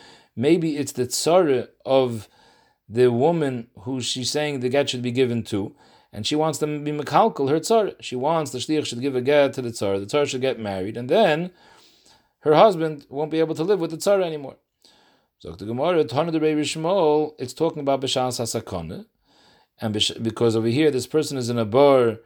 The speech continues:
so he's in a matziv mesukin, and B'shas HaSakana, the halacha is koizvin v'noisnin,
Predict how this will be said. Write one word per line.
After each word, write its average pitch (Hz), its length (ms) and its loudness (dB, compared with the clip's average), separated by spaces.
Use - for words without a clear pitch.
so 117 240 -2
he's 117 160 -2
in 117 80 -2
a 117 60 -2
matziv 127 600 0
mesukin, 107 580 -6
and 82 160 -16
B'shas 135 480 -2
HaSakana, 196 340 0
the 151 120 2
halacha 170 240 0
is 160 160 -2
koizvin 156 500 0
v'noisnin, 135 760 -2